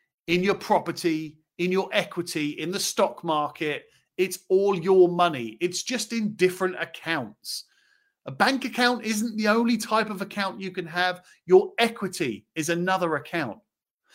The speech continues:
The only difference between each of the accounts that you have is the length of time it takes to withdraw the money.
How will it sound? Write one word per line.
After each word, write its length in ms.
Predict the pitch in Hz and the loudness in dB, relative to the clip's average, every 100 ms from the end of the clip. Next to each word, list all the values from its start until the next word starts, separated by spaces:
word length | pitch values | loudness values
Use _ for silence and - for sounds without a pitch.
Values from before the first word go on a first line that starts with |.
| - _ | -20 _
The 120 | 180 | 8
only 280 | 214 269 262 | 8 8 2
difference 380 | 233 214 220 202 | 2 0 -2 -6
between 460 | 196 - 214 190 - | -8 -4 -4 -4 -6
each 320 | 226 220 - | -8 -6 -8
of 120 | 180 | -4
the 120 | 202 | -2
accounts 520 | 175 180 208 226 - - | -2 -2 -4 -4 -6 -8
that 120 | 135 | -6
you 140 | 156 | -6
have 400 | 135 196 202 196 - - - | -4 -2 -2 -4 -12 -18 -4
is 160 | 160 | -4
the 100 | 151 | 0
length 400 | 151 180 190 - | 2 2 2 -6
of 100 | 185 | -10
time 360 | - 156 160 160 | -4 0 2 0
it 80 | - | -4
takes 320 | - 147 - | -6 -6 -8
to 120 | 147 | -8
withdraw 500 | 143 139 - 135 127 | -6 -8 -8 -4 -2
the 100 | 123 | -2
money. 420 | 123 113 101 92 | -4 -6 -8 -12